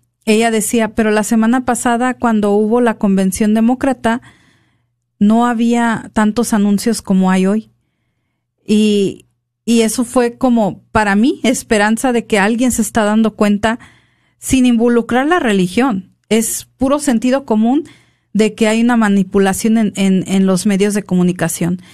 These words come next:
Y, y es por eso que yo le quiero hacer esta invitación a que realmente para hacer un verdadero voto consciente,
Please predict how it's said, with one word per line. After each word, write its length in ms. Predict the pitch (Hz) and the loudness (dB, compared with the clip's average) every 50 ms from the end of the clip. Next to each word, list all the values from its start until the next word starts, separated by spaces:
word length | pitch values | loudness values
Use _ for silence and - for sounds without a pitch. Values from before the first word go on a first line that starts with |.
| - - _ _ _ _ _ - | -20 -20 _ _ _ _ _ -2
Y, 300 | 220 226 220 220 - - | 0 0 0 0 -2 -2
y 140 | - 226 233 | 0 0 2
es 160 | 247 247 247 | 2 0 -2
por 180 | 247 - 285 254 | -2 -2 -2 -2
eso 240 | 254 247 - 269 - | -2 -4 -4 -6 -4
que 140 | - 233 190 | -2 -2 -2
yo 120 | 220 226 | 0 -2
le 140 | 240 240 233 | -2 -2 -2
quiero 220 | 240 254 233 233 | -2 -2 -2 -2
hacer 240 | 233 - 247 214 220 | -2 -4 -4 -4 -4
esta 180 | 220 220 - 240 | -4 -4 -2 -2
invitación 600 | 220 202 202 185 190 190 185 - 233 214 208 208 | 0 0 -2 -2 -2 -2 -2 0 0 0 0 0
a 80 | 220 214 | -2 -2
que 360 | - - 196 185 175 180 - - _ _ _ _ _ _ - | -2 -2 0 0 0 -2 -6 -14 _ _ _ _ _ _ -2
realmente 640 | 202 220 233 240 262 269 262 262 254 254 254 285 269 | 0 0 2 2 2 0 0 0 0 0 -2 -2 -2
para 460 | - 240 208 196 190 190 - - 185 | 0 0 0 2 0 0 0 0 -2
hacer 300 | 190 - - 240 233 247 | -2 -2 0 0 0 2
un 580 | 247 262 269 269 269 262 254 247 240 202 - - | 2 2 2 2 2 2 2 2 0 0 -2 -6
verdadero 760 | 185 165 185 196 196 226 214 208 220 208 208 220 247 247 220 | -10 -6 -2 0 0 0 0 0 -2 0 0 0 0 0 0
voto 400 | 220 226 226 226 - 277 269 254 | 0 -2 -2 -2 -4 -6 -6 -4
consciente, 760 | - 240 220 208 196 185 - 226 220 220 226 - 240 277 311 | -2 0 0 0 0 0 0 0 2 2 0 0 -2 -4 -4